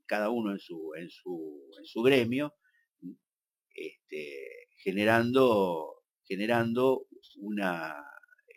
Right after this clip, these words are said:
un bastión, ¿no es cierto?, de, de, de poder discrecional,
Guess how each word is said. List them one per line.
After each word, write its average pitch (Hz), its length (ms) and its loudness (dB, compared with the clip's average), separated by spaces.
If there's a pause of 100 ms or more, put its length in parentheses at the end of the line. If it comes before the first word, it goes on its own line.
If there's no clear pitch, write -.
(960)
un 104 140 -12
bastión, 107 600 2
¿no 87 100 -10
es - 40 -12
cierto?, 107 460 -6 (280)
de, 78 380 -10
de, 76 260 -14 (380)
de 98 140 0
poder 113 520 2 (1700)
discrecional, 107 720 -2